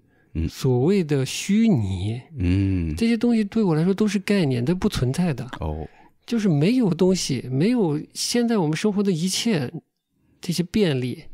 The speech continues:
Speaker 2: 这些新鲜玩意儿、这些幻象，或者这些优美的功能，或者复杂的功能，都是基于物质层面的变化
Speaker 1: 嗯。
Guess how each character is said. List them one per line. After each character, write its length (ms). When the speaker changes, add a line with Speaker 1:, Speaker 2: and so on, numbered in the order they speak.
Speaker 2:
这 140
些 100
新 240
鲜 160
玩 240
意 40
儿、 100
这 140
些 80
幻 320
象， 260
或 80
者 80
这 100
些 200
优 200
美 200
的 100
功 240
能， 220
或 120
者 120
复 200
杂 220
的 100
功 220
能， 160
都 300
是 180
基 180
于 300
物 140
质 160
层 200
面 160
的 100
变 180
化 240
Speaker 1:
嗯。 120